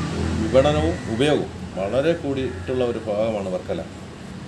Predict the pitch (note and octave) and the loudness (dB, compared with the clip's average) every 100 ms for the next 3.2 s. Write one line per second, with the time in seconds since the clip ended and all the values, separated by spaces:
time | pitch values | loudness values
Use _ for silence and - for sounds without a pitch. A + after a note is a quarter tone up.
0 | - A#2 C3 D3 C#3+ C3 C3 A2+ - D3+ | -8 -2 2 2 2 2 2 2 0 -2
1 | C#3+ B2 B2+ B2 A#2 A2+ G#2+ G#2+ A#2+ A#2+ | -2 2 2 2 0 0 -2 -2 -2 -2
2 | - - - - - - - - - A2 | -4 -8 -10 -10 -10 -10 -12 -12 -6 0
3 | A#2 A2 | 2 2